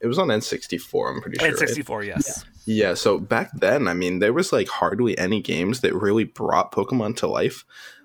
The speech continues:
Speaker 1: Like, I don't remember the exact time that it came out, but if, if I had to guess, it was, like, Game Boy Color, Game Boy Advance days, right? So, like, seeing it in three D and seeing the Pokemon, like, move around and, like, like, alive,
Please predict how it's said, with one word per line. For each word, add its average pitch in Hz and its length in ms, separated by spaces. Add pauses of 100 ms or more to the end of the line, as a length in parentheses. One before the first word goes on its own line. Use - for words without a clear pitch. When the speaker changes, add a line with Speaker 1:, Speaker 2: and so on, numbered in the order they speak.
(100)
Speaker 1:
Like, 98 340 (160)
I 92 100
don't 131 120
remember 110 260
the 95 140
exact 87 440
time 90 280
that 110 100
it 80 60
came 135 180
out, 139 240
but 95 260
if, 101 220
if 101 160
I 131 80
had 127 120
to 110 40
guess, 104 320
it 95 40
was, 92 100
like, 90 140
Game 95 200
Boy 95 140
Color, 95 360
Game 92 260
Boy 92 120
Advance 85 400
days, - 300
right? 85 240
So, - 180
like, 87 260 (440)
seeing 151 320
it 170 100
in 123 160
three 117 360
D 107 380
and 107 160
seeing 110 300
the 104 80
Pokemon, 101 480
like, - 180
move 101 240
around 92 440
and, 87 120
like, 87 280 (380)
like, 110 220
alive, 85 800